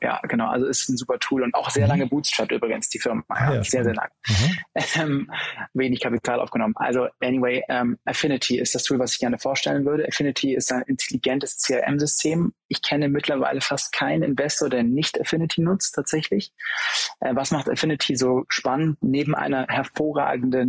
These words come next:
Speaker 1: U I U X, die, würde ich jetzt mal sagen, bei anderen C-R-M-Systemen nicht immer auf dem neuesten Stand ist. Also macht einfach Spaß, in dem Tool zu arbeiten.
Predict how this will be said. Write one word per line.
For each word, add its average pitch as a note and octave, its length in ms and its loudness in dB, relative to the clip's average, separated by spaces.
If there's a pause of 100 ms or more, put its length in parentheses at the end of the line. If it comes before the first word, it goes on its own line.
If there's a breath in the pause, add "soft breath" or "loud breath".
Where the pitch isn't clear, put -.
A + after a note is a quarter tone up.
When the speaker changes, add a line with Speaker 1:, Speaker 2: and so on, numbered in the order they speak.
(220)
Speaker 1:
U B2+ 240 0
I B2+ 220 0
U A#2+ 40 2
X, - 360 -2
die, B2 320 0
würde B2+ 200 0
ich A#2 60 -2
jetzt B2+ 140 -4
mal A#2+ 100 0
sagen, A#2 240 0
bei A#2+ 120 0
anderen B2 280 0
C-R-M-Systemen B2 840 0
nicht B2+ 200 0
immer B2+ 240 2
auf A#2+ 80 -4
dem A#2+ 140 0
neuesten A#2+ 300 0
Stand B2 340 -2
ist. - 400 -2 (380 loud breath)
Also A#2 180 0
macht B2 140 0
einfach A#2 160 2
Spaß, B2+ 420 -2
in C3+ 80 0
dem A#2 160 2
Tool B2 240 0
zu - 180 -2
arbeiten. B2+ 640 0